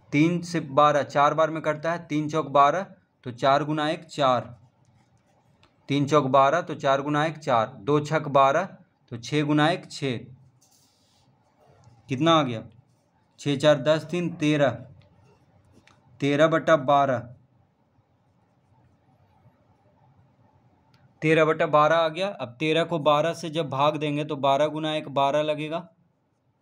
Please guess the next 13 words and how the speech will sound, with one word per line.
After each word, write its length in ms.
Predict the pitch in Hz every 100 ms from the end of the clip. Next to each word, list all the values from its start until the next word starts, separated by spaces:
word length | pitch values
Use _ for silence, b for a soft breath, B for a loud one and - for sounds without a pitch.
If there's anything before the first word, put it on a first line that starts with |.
| _
ठीक 160 | 143 147
है, 220 | 185 - _ _ _ _ _ -
एक 200 | 151 151
हो 100 | 156
गया 140 | 156
भागफल। 500 | 135 139 143 - 180 190
अब 220 | 123 -
तेरह 220 | 147 147
में 80 | 165
से 120 | 165 156
बारह 280 | 143 147 160
घटाने 380 | 151 151 160
पे 100 | 156